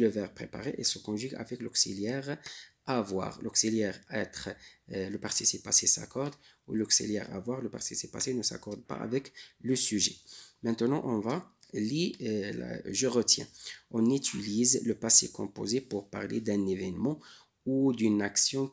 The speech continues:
qui a lieu, qui a eu lieu dans le passé. إذن واحد الحدث كيكون، ولا واحد ال-،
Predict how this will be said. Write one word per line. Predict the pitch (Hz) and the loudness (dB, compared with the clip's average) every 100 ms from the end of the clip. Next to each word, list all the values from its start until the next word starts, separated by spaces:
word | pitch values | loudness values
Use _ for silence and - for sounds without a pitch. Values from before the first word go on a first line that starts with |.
| - | -4
qui | 117 113 | -2 0
a | 107 | 0
lieu, | 104 101 90 - - | -2 -4 -8 -12 -16
qui | 117 107 95 | -4 -2 -2
a | 95 | -4
eu | 135 120 | -2 0
lieu | 101 95 104 147 175 - - _ | 0 0 0 2 0 -6 -20 _
dans | - 127 | 0 4
le | 123 123 | 4 2
passé. | - 113 - - - _ - | 0 8 8 8 -2 _ -10
إذن | - 104 | -4 -2
واحد | 92 - 95 | -2 -8 -10
الحدث | - - - 151 | -10 -8 -4 -4
كيكون، | - - 104 | -6 -8 -6
ولا | 95 92 | -4 -6
واحد | - - - | -8 -10 -12
ال-، | - | -14